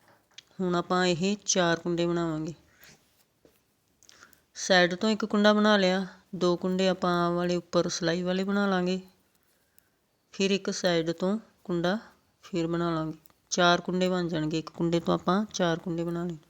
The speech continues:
ਹਾਂਜੀ, ਇੱਕ ਕੁੰਡਾ ਉਤਾਰ ਉਣ ਕੇ ਅਗਲੇ ਛੇ ਕੁੰਡੇ ਫਿਰ ਸਿੰਪਲ ਲਾਉਣ, ਲਾਉਣ ਲਾਂਗੇ। ਇਹੀ ਛੇ ਕੁੰਡਿਆਂ 'ਤੇ ਆਪਣਾ ਵਾਰ-ਵਾਰ ਡਿਜ਼ਾਈਨ ਬਣੂਗਾ। ਹਾਂਜੀ, ਆਹ ਵਾਲੇ ਛੇ ਕੁੰਡੇ ਸਿੰਪਲ ਲਾਉਣ ਲਏ।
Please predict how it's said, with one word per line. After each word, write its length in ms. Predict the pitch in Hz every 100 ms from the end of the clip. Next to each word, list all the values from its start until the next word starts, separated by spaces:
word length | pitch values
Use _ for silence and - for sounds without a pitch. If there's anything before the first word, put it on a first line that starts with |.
| _ _ _ _ _ _ _ _ -
ਹਾਂਜੀ, 280 | 175 165 170
ਇੱਕ 120 | 170
ਕੁੰਡਾ 260 | 180 185 185
ਉਤਾਰ 440 | 175 180 170 170 - 160 - - -
ਉਣ 180 | 180 180
ਕੇ 220 | - 226 233 185
ਅਗਲੇ 240 | 165 170
ਛੇ 200 | 170 175
ਕੁੰਡੇ 260 | 165 170 165
ਫਿਰ 260 | 165 175 233 - - _ _
ਸਿੰਪਲ 400 | - 190 180 190 175
ਲਾਉਣ, 280 | 165 151 151 -
ਲਾਉਣ 220 | 170 156
ਲਾਂਗੇ। 300 | 156 151 160 147 - _ _ - - _ - - - - - - -
ਇਹੀ 300 | - 185 220
ਛੇ 220 | 208 208
ਕੁੰਡਿਆਂ 460 | 185 190 190 196 190
'ਤੇ 120 | 190
ਆਪਣਾ 300 | 185 185 175
ਵਾਰ-ਵਾਰ 480 | 175 165 156 160 165
ਡਿਜ਼ਾਈਨ 440 | 156 160 156 156
ਬਣੂਗਾ। 420 | 156 165 156 156 156 - _ _ _ _ _ _ _ _ _ _ _ _ _ _ _
ਹਾਂਜੀ, 360 | - 175 160 170
ਆਹ 140 | 170
ਵਾਲੇ 180 | 185 190
ਛੇ 200 | 190 170
ਕੁੰਡੇ 220 | 175 175
ਸਿੰਪਲ 380 | 175 180 170 185
ਲਾਉਣ 260 | 202 190 190
ਲਏ। 140 | 202